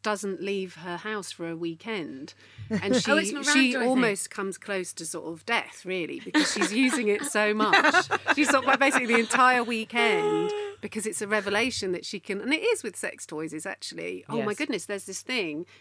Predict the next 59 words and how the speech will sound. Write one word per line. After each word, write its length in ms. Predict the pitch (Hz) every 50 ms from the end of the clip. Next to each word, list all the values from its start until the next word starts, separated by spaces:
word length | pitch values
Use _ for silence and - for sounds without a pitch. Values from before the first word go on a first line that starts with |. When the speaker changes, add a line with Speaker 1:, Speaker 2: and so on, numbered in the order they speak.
| _
Speaker 1:
that 80 | - -
I 60 | 196 180
can 160 | - 190 185
achieve 340 | 175 - - 208 196 180 175
an 80 | 175
orgasm 480 | 180 185 175 - 165 - - 170 170 175
really 300 | 180 185 180 180 185 175
quickly 680 | - - 233 214 - _ - 170 156 160 160 160 160 - -
on 140 | 175 170
my 240 | 170 165 170 170 185 185 165 151
own." 220 | 156 - - -
Speaker 3:
Yes. 380 | 147 139 131 123 - - - -
Speaker 1:
Um, 380 | - 185 180 175 175 175 180 -
and 100 | 185 185
I 40 | 185
think, 220 | - 302 247 175 -
I'm 140 | 208 233 226
pretty 260 | - - 339 - 269
sure 300 | - - 269 240 214 180
that 80 | 175 170
that's 200 | 190 - - 175
what 120 | 151 -
happened 260 | 196 175 - 160 165
in 80 | 170 165
the 80 | 170
plot. 360 | 160 - - 190 151 147 - -
It 100 | 180 170
was 100 | 147 143
Speaker 3:
Yes. 60 | 147 147
Speaker 1:
kind 120 | 202 180
of 40 | 175
like 220 | 175 165 - -
somebody 280 | - 208 190 180 - 165
had 120 | - -
to 60 | -
come 180 | - - 180 170
and 140 | 165 170 180
rescue 220 | 185 185 - 196 -
Speaker 3:
Like 60 | -
Speaker 1:
her 40 | 196
Speaker 3:
intervention. 640 | 185 175 165 160 190 190 185 175 - - - - - - -
Speaker 1:
and 80 | 180
say, 160 | - 190 180 175
"Listen, 380 | 175 170 - - 165 165 165 156
let's 240 | 170 170 - - -
just 180 | - 165 -
take 180 | - 180 170 -
the 60 | 165
batteries 460 | 165 165 156 - - - 165 160 156
out 240 | 160 151 156 - -
for 100 | - 180
a 40 | 180
little 260 | 202 214 - - 175
Speaker 3:
<laughs> 80 | 160 151
Speaker 1:
while 140 | 147 151 - - 233 302 - 330 370 403 302 330 277
so 160 | 220 320 285
you 80 | 254 247
can 160 | 330 320 -
go 120 | 311 285